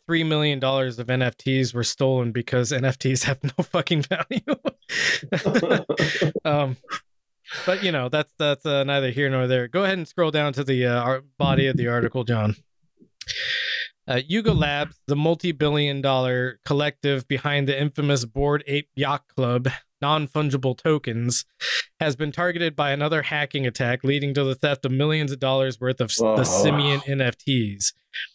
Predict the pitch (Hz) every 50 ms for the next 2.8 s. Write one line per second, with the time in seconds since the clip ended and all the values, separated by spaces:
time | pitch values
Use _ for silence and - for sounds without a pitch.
0 | _ _ _ _ _ _ _ _ - - _ _ _ _ _ _ _ _ - 117
1 | 113 113 110 110 - 139 117 - _ _ _ _ _ _ - - 151 160 170 160
2 | - - 165 156 156 156 147 147 143 127 - 170 143 131 135 135